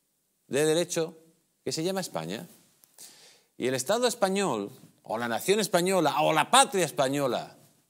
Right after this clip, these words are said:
pues lógicamente es el gran problema para Sánchez y su banda. Y ese gran problema, porque para que Sánchez siga gobernando, hay un elemento principal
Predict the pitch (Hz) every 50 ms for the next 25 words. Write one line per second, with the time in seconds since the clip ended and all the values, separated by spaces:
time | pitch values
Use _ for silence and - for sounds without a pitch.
0 | _ _ _ _ _ _ _ _ _ _ _ _ _ _ _ - 104 113 139 139
1 | 131 156 123 156 147 151 156 151 143 151 156 156 - - - _ _ _ _ _
2 | _ _ _ _ - 160 - 175 165 135 127 143 156 160 151 135 170 180 180 180
3 | 175 165 165 180 202 202 - _ - 127 120 107 - - 123 113 104 - 170 185
4 | - - 110 104 - - - 170 95 139 180 202 - - - _ - _ _ -
5 | - - - - - - 403 233 - 302 294 247 233 254 247 226 190 165 151 135
6 | 131 127 123 117 110 110 107 107 104 - 120 117 117 135 160 160 127 110 113 123
7 | 147 143 - - _ - _ _ _ _ _ _ _ _ _ - 123 131 131 131
8 | 123 127 - 131 123 127 131 127 123 127 120 120 - - - 139 127 - 185 220
9 | 247 220 233 185 151 226 240 240 233 233 247 254 254 247 247 247 233 220 208 226
10 | 226 220 226 - - _ _ _ _ _ _ _ _ _ _ _ _ _ _ _
11 | _ _ _ _ _ _ 131 139 160 180 202 208 196 190 214 208 247 220 220 160
12 | 113 110 - 160 190 185 -